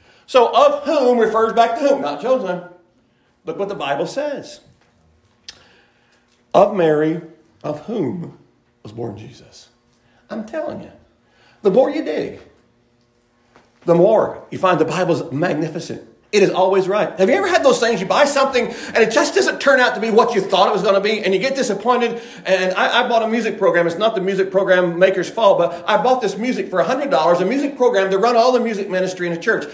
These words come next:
I have not, I've had it three years and not even learned how to use it yet, 'cause it's like, man, I just, I just, it just, it doesn't, it doesn't work, or my files were messed up, or something like that. And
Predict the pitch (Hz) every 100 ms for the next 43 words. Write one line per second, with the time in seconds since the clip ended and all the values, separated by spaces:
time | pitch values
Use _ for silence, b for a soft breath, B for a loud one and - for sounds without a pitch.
0 | B B 202 262 202 196 - 156 185 -
1 | 196 202 190 180 147 143 151 160 151 151
2 | 156 147 156 139 127 - 135 131 B B
3 | - 147 - 185 151 180 B B - -
4 | 202 - - - - - 214 190 190 381
5 | - 180 247 277 - - 247 - 185 240
6 | 208 190 214 220 - 196 - - 370 370
7 | 226 185 185 214 160